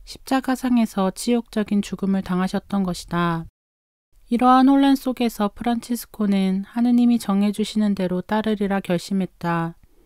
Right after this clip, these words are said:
전에는 복음서를 펼쳐서 눈에 들어오는 구절을 계시로 받아들였으나 이번에는 은혜 받은 두 사람의 감도에 순종하리라 마음먹었다. 그래서 마세오 형제를 먼저 글라라에게 보냈고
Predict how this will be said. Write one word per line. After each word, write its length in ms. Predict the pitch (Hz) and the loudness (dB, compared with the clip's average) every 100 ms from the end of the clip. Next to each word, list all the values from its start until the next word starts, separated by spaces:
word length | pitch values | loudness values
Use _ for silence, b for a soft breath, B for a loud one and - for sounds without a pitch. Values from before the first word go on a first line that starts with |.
| b b b | b b b
전에는 540 | - 220 226 240 240 226 | -4 2 4 4 4 2
복음서를 640 | 214 208 233 - 220 214 | 0 2 2 2 2 0
펼쳐서 680 | - 233 - 240 - 196 185 | 0 -2 -2 -4 -2 0 0
눈에 220 | 185 185 196 | -2 -2 0
들어오는 460 | 202 196 196 196 | 0 0 2 0
구절을 440 | 190 185 185 180 180 | -2 -2 -2 -2 -4
계시로 420 | - 180 196 196 | -6 -8 -6 -4
받아들였으나 1000 | 190 180 196 - 196 - - 180 175 175 - | -4 -4 -4 -4 -6 -4 -2 0 0 -2 -4
이번에는 580 | 214 240 240 233 226 | 2 4 6 6 6
은혜 220 | 202 202 220 | 6 4 2
받은 400 | 214 208 208 202 | 0 0 0 0
두 140 | 196 | -2
사람의 520 | 208 202 196 190 190 - | -2 0 2 0 0 -2
감도에 440 | 185 185 196 196 | -4 -2 -2 -2
순종하리라 800 | - 226 220 226 214 202 196 190 | -2 -2 0 0 0 0 0 0
마음먹었다. 880 | 175 175 180 180 165 - - 170 165 - - | 0 0 2 0 -2 -6 -4 -2 -2 -6 -10
그래서 400 | - 247 240 247 | -2 0 2 2
마세오 480 | 196 185 - 226 233 | 2 0 0 2 4
형제를 560 | 247 247 240 214 196 | 4 4 2 2 0
먼저 340 | 180 180 185 196 | 2 0 0 0
글라라에게 640 | - 196 196 196 196 190 | 0 0 2 2 0 -2
보냈고 760 | - 185 185 - - 185 175 175 | -4 -2 -2 -4 -4 -2 0 -4